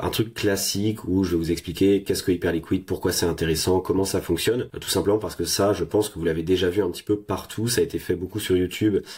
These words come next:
ou dans des articles de médias et ça a été déjà très bien fait.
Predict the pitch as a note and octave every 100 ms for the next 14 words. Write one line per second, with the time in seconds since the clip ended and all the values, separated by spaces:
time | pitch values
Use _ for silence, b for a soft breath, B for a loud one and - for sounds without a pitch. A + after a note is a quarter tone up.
0 | B B F#2+ G2+ F2 E2+ E2 F2+ - G#2+
1 | F2+ F2 F2 F#2 A2+ G2+ - D2+ D#2+ E2
2 | F2 - - A2+ G2+ F#2 - D3+